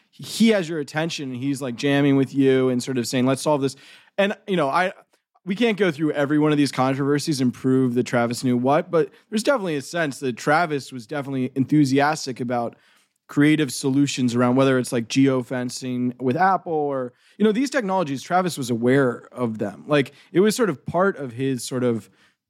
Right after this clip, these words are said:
ingenuity, right? I mean, so it wasn't just like,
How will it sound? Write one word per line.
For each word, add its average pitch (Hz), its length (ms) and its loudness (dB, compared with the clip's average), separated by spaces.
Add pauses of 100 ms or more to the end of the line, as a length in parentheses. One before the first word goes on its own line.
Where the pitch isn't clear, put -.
(120)
ingenuity, 151 720 2
right? 131 360 -2
I 165 80 -4
mean, 170 160 0
so 190 180 2
it 190 40 2
wasn't 214 360 0
just 160 300 -4
like, 131 300 -4